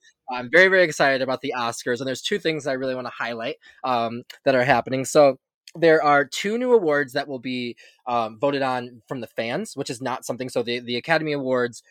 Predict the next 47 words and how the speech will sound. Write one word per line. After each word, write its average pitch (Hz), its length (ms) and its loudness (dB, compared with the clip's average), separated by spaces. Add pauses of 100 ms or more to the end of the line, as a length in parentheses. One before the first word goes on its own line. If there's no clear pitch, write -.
(160)
are 131 80 -2
voted 123 180 -4
by 117 100 -2
members 127 240 -6
of 127 80 -8
the 127 80 -4
Academy, 113 760 -6 (400)
and, 120 460 0 (300)
um, 110 440 -2
a - 20 -4
lot 156 180 4
of, 135 140 -2
they 147 80 0
get 170 140 0
a 165 40 -2
lot 139 200 0
of, 127 200 -6
I 127 60 -4
think, 120 160 -10
flack 123 400 -2
and 120 80 -6
a - 20 -4
lot 117 120 -4
of 113 80 -14
criticism 120 440 -8
for - 80 -10
the 117 120 -6
fact 113 240 -4
that 120 100 -10
a - 20 -8
lot 117 140 -4
of 123 100 -6
times 113 280 -10
the 117 80 -10
movies 117 320 -6
that 113 100 -6
are 110 260 -4
nominated 113 400 -8
by 110 120 -4
the 107 100 -12
Academy 107 440 -8
and 104 100 -12
then 104 160 -14
win 123 120 -4
by 117 140 -4
the 110 80 -10
Academy 110 480 -8